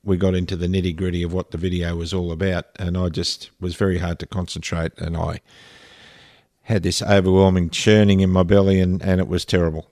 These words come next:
And, um, I was praying and praying and praying for God to take it away, and it didn't go away, it didn't go away, and I thought, "Why isn't he answering my prayer?" And then the pain got so bad, because I don't want to ever go back there again. The pain got so bad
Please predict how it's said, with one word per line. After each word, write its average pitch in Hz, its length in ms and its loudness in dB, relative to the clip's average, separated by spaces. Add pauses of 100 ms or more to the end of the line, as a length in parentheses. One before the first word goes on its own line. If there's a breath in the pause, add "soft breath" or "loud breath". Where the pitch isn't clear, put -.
(140)
And, 92 320 0
um, 87 340 0 (240)
I 87 120 -2
was 85 180 -4
praying 110 480 0
and 85 140 -2
praying 98 340 0
and 82 100 -2
praying 98 300 -2
for 92 100 -6
God 90 260 -2
to 78 60 -10
take 92 280 -6
it 85 80 -6
away, 98 340 0
and 90 80 -2
it 87 140 -8
didn't 87 220 -6
go 90 120 -6
away, 92 320 -4
it 95 160 -6
didn't 92 200 -4
go 87 180 -2
away, 92 280 -4
and 87 120 -6
I - 20 -6
thought, - 220 -10
"Why 101 240 0
isn't 90 180 -4
he 87 100 -6
answering 85 340 -12
my 82 100 -12
prayer?" 123 340 -6 (200)
And 104 180 0
then 101 180 4
the 98 160 -4
pain 135 320 2
got 117 160 4
so 101 220 2
bad, 95 340 4
because 95 260 -4
I 107 80 2
don't 107 200 2
want 98 140 0
to - 60 -4
ever 98 220 2
go 87 180 -2
back 143 260 0
there 85 120 -4
again. - 300 -14 (580)
The 104 100 -4
pain 127 300 -2
got 101 160 0
so 127 300 0
bad 87 380 -2